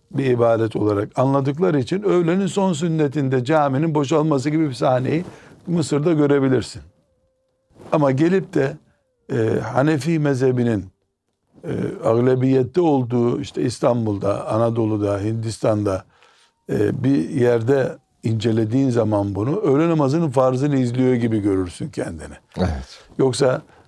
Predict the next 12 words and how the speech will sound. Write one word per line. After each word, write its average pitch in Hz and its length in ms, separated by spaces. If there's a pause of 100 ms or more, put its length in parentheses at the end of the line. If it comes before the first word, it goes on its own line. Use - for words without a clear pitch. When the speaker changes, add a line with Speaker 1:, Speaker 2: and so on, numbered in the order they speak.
(160)
Speaker 1:
e, 120 120
Allah-u 131 320
Teala'nın 131 680
bu 156 200 (180)
emrine 127 580
karşı 127 640 (720)
böyle 113 360
bir 117 80 (200)
boşluktan 127 920
kaynaklanmıyor 120 880
bu. - 60
Müştehitlerin 139 920